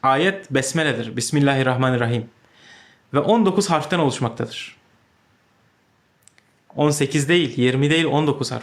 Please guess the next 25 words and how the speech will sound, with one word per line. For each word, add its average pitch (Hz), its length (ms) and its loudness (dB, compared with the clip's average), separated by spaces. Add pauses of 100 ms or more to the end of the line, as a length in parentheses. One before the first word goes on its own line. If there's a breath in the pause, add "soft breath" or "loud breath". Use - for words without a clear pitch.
Kur'an'ın 135 300 2
her 180 220 0
tarafında 147 340 0
on 156 160 2
dokuz 135 200 2
mucizesi 123 440 0
var. 113 140 -4
Ve 135 180 2
bu 208 320 4 (580 loud breath)
bin 135 180 4
dört 175 220 2
yüz 147 80 -2
senedir 151 360 2
gizlenmişti 135 1080 0
ve 123 80 2
Yüce 127 300 2
Allah 147 300 2
matematik, 143 760 0
bilgi 139 640 0 (580 loud breath)
çağına, 131 640 0
bilim 151 240 2
çağına 147 640 -2 (580 soft breath)
bir 147 340 -2
bilim 147 380 2
insanı 156 640 2